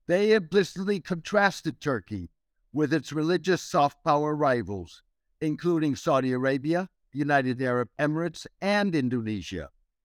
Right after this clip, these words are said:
which have engaged with Israel to varying degrees and stressed interfaith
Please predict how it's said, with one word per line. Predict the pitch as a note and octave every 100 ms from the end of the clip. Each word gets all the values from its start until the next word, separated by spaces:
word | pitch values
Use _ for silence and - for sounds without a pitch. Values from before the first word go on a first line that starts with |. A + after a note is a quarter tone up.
| _ _
which | D#3 C#3
have | D#3
engaged | C#3+ C3 D3+ E3 E3 -
with | F#3+ E3
Israel | - G3+ C#3+ E3 D#3
to | -
varying | C3 D#3 E3 E3+ E3+
degrees | E3 D#3 E3+ B2 A2+ - - _ _ _ -
and | D3+
stressed | - - F3+ D3 - -
interfaith | E3+ E3+ - E3 D#3